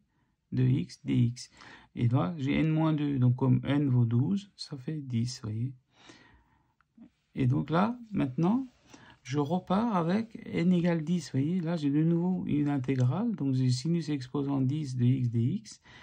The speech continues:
Et donc cette fois-ci, n va valoir dix dans la formule, dans la relation en vert, voyez. Et donc, je, euh, recopie ce terme, hein, qui bouge pas. Là, je, je garde onze douzième facteur de,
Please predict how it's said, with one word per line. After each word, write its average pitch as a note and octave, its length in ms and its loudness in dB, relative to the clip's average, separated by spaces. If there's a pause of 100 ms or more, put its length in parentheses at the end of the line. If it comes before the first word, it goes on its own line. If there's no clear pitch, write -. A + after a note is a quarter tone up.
(220)
Et C3 60 0
donc C3+ 160 2
cette C#3 160 -6
fois-ci, C#3 340 -2
n F3+ 180 2
va E3 120 0
valoir D#3 400 0
dix F#3 340 -4
dans C#3+ 120 -2
la C#3 120 -2
formule, D3 480 -2
dans D#3+ 100 -4
la C#3+ 100 -4
relation C#3+ 520 -4
en - 20 -2
vert, C#3 240 -4
voyez. B2 320 2 (560)
Et - 80 0
donc, C#3 240 2 (100)
je, A#2+ 140 0
euh, C3 160 0 (500)
recopie B2+ 640 -2
ce B2 140 -2
terme, D3+ 380 -2
hein, G3 140 -4 (920)
qui - 120 -6
bouge A#2+ 260 -2
pas. F#3 260 -6 (400)
Là, C3 360 2
je, B2+ 180 0 (280)
je B2+ 160 4
garde B2+ 400 4
onze C#3+ 300 2
douzième C3+ 640 2
facteur C3 640 -4
de, B2+ 280 2